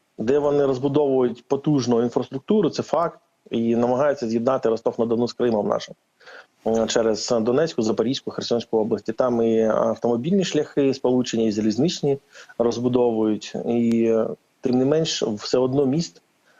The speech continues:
е, більш безпечний, тому що він,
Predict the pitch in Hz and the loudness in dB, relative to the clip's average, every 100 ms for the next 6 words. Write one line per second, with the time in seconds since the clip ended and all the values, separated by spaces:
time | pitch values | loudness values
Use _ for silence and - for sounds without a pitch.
0 | - 120 120 117 131 170 - 123 117 131 | -6 0 0 0 0 0 0 -2 -2 -2
1 | - 139 139 - 104 - 120 127 - 120 | -2 -2 -2 -6 -6 -2 -2 0 -2 0
2 | 131 | 0